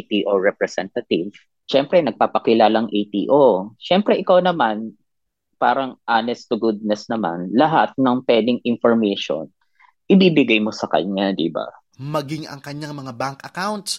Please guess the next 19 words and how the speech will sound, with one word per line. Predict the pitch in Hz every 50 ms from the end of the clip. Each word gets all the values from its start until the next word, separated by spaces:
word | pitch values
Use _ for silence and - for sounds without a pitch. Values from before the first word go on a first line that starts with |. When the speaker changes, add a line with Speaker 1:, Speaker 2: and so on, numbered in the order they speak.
| - - - _ _ -
Speaker 2:
ay | 135 143 147
tinanong | 143 151 156 151 156 156 156 170
na | 180 208
rin | 208 190 151 143 143 - _ _
ng | 143 135 131 131 _
A | 147 147 143
T | - - 170 165 -
O | - 147 147 -
impersonator. | - 185 180 170 - 110 104 104 - 147 143 151 151 147 143 - 170 160 143 104 87 _ _ _ _ -
Speaker 1:
Ang | 117 117 131
ginawa | 135 147 147 156 156
nila, | 160 165 160 - 123 120
tinanong | - - 143 143 147 147 147 147
sa | 135 - 131 120
akin | - - 135
kung | 127 - 110
ano | - 120 123 127 135
yung | 127
lahat | 123 120 120 131 120